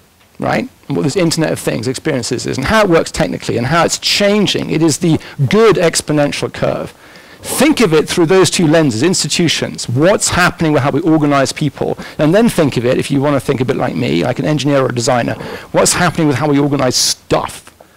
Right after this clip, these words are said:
stuff at the large scale. And so those are the two. The one thing I'll give you as an example, just to scratch the surface of the kinds of things I can get to do. We can talk about this later, this is, and then we'll, we'll kind of carry on.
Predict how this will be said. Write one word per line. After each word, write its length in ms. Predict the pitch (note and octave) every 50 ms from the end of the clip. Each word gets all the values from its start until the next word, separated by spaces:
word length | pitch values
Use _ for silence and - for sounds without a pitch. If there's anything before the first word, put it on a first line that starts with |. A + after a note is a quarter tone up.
| _ _ _
stuff 300 | - - - G#3 - -
at 60 | -
the 80 | C#3+ C#3
large 500 | C#3 C3+ C3 C3+ C#3 C#3 C3 C3+ B2+ A#2
scale. 400 | - - - - - - G2 - - - - - - -
And 80 | -
so 80 | - F3
those 200 | F#3 A3+ B3 F#3+
are 60 | G3
the 100 | - G#3
two. 240 | F#3 E3 E3 F3 F#3
The 200 | G3 G#3 F3 G3
one 320 | G#3 F#3+ G#3 C4+ D#4 E4+
thing 520 | A#3 - - B3+ A#3+ G#3+ G3 F#3 E3+ E3+ - - -
I'll 140 | - F3 E3
give 160 | - F#3+ F#3
you 120 | F3+ F3+
as 80 | E3+ D3+
an 100 | F#3 F3
example, 640 | E3 C3 A#2+ C#3 E3+ D#3+ D#3 C#3 - - - - - - - -
just 220 | - B3 A3 - -
to 80 | C#4+
scratch 500 | - - - - A#3 A3+ A3+ A3 - -
the 120 | - - F3
surface 340 | - - F3 D#3 C#3+ - A#2
of 60 | A#2+
the 80 | D3
kinds 280 | C3+ - - A#3 A3+ G#3
of 60 | E3+
things 180 | - G3+ D#3 -
I 100 | G3 F#3
can 120 | - E3+
get 180 | C#3+ D#3+ D#3+ -
to 80 | - -
do. 280 | C#3 D3+ C#3 - - - - - - - - - - - - - - - - - - - _ _ _ _ - - - - - _ _ _ -
We 80 | - E3
can 100 | D3 C#3+
talk 100 | D3 C#3
about 140 | C#3 - -
this 100 | - -
later, 280 | D3+ C3+ B2 - -
this 180 | - D3+ - -
is, 60 | D#3
and 120 | F3+ D3 C#3+
then 60 | C3+
we'll, 140 | B2+ B2 A2
we'll 340 | - C3+ - - - - -
kind 140 | - C3+ B2
of 80 | G#2+
carry 240 | - - C3+ A#2+ B2
on. 220 | B2+ C3 - -